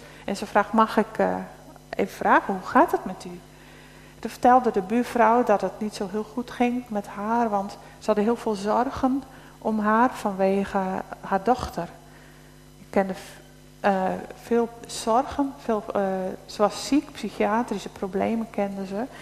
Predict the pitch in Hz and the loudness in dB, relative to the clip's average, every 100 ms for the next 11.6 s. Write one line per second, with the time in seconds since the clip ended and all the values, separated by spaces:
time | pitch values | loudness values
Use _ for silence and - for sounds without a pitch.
0 | - 196 220 202 208 - 208 190 - 202 | -10 -6 0 2 2 0 -2 0 0 0
1 | 214 196 185 - 196 226 202 - - - | -4 -4 -6 -6 0 2 2 -2 -14 -18
2 | - - - - - - - - - - | -20 -20 -20 -20 -20 -20 -20 -20 -20 -18
3 | - 185 190 190 220 220 - - 180 170 | -6 -4 -2 0 0 0 -4 -6 -6 -6
4 | 175 - - - - - - - - - | -10 -14 -20 -20 -20 -20 -20 -20 -20 -8
5 | - - - 196 190 185 185 185 202 196 | -6 -4 -2 0 2 0 0 -2 -4 0
6 | 233 247 214 - 214 - 202 208 190 185 | 0 0 -2 -2 -4 -2 -2 0 0 -4
7 | 185 - - 226 - 220 208 202 196 - | -10 -10 -4 -4 -4 -8 -4 -4 -4 -12
8 | - 214 196 185 190 214 180 - - - | -10 -6 -6 -6 -4 -2 -4 -8 -18 -20
9 | - - - 190 202 196 175 170 - - | -20 -16 -8 -4 -2 -2 -4 -8 -8 -14
10 | - - 190 190 - 208 208 214 208 - | -14 -10 -8 -8 -6 -6 -4 -4 -4 -4
11 | 175 - 302 - - | -10 -6 -8 -8 -14